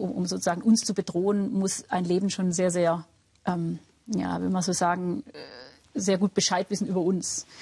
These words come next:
Und das ist etwas, das bei solchen, ja, sozusagen ganz grundsätzlichen, äh, Strukturen, die sich erstmal überhaupt n-, erstmal teilen können, das ist ja sozusagen unser erster Schritt,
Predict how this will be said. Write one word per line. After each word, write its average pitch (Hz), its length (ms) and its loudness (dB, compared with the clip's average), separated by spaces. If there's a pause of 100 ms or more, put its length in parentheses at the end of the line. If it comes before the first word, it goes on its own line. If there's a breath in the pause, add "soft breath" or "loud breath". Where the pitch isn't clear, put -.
(460 loud breath)
Und 190 240 -2 (300)
das 196 260 0
ist - 420 -4
etwas, 185 400 -2
das 185 220 -2
bei 180 520 0 (200)
solchen, 180 500 -2 (440)
ja, 185 180 -4
sozusagen - 500 -4 (1300)
ganz 190 280 0 (180)
grundsätzlichen, 190 960 2
äh, 175 520 -2 (600)
Strukturen, 190 800 0 (360)
die 196 80 2
sich - 320 -2
erstmal 190 300 0
überhaupt 185 260 -2
n-, 202 80 4
erstmal 180 240 0
teilen 208 440 4
können, 175 340 0
das 170 140 -2
ist 196 120 0
ja 185 60 -2
sozusagen 175 340 0
unser 180 180 0
erster 185 260 0
Schritt, - 320 -2